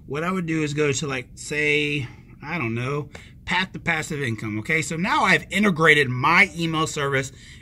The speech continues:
into this funnel. Okay, I hope I haven't lost you. I will have an email, I mean, a video on how to integrate your email service. Don't worry. But that's how you do that.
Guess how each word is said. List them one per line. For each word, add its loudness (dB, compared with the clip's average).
into 0
this -4
funnel. -4
Okay, 6
I -14
hope -6
I -8
haven't -6
lost -6
you. -10
I 6
will 4
have 0
an -4
email, -4
I -10
mean, 0
a 0
video 0
on 0
how -4
to -4
integrate -2
your -8
email -6
service. -14
Don't -8
worry. -10
But 2
that's -6
how 0
you 0
do 2
that. 4